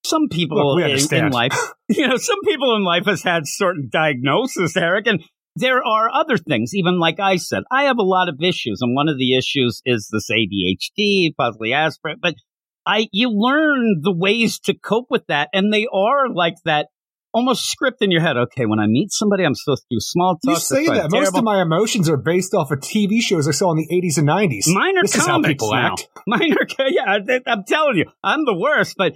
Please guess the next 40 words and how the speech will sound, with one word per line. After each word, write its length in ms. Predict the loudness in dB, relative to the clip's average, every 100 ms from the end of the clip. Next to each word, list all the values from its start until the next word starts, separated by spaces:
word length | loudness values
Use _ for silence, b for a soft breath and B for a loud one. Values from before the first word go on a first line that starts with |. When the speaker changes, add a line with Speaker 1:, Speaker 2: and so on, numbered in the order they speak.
| _ _ -4
Speaker 1:
and 120 | 0
Speaker 2:
Where's 160 | 2 2
Speaker 1:
so 40 |
is 60 | 2
Speaker 2:
my 100 | 2
Speaker 1:
you, 40 | 2
Speaker 2:
Full 80 |
Speaker 1:
Eric. 200 | 2 2
Speaker 2:
House? 380 | 2 0 0 0
Speaker 1:
But 240 | 0 -2 -2
you 440 | -4 0 2 2 2
end 200 | 0 0
up 160 | -2 0
where 340 | 2 2 0 -4 _ _ _ _ _
I 100 | -2 -2
get 360 | 0 0 2
it, 140 | -2 -2
and 140 | 0 2
I 120 | 2
thought 280 | 2 2 2
it 80 |
was 180 | -2 -2 0
really 320 | 2 2 -2
well 280 | 2 2 2
done 480 | 0 0 0 0 0
with 180 | -2 0
that 160 | -2 0
Speaker 2:
It's 120 | 0
the 20 | 2
best 80 |
Speaker 1:
aspect 200 | 0 0 0
Speaker 2:
part 120 | 0
Speaker 1:
and 80 | 2
Speaker 2:
about 80 | 0
Speaker 1:
really 140 | 2
good. 180 | 0 0
Speaker 2:
Ghostmaker 160 | 0 0
in 60 |
my 80 | -2
mind. 260 | -2 -4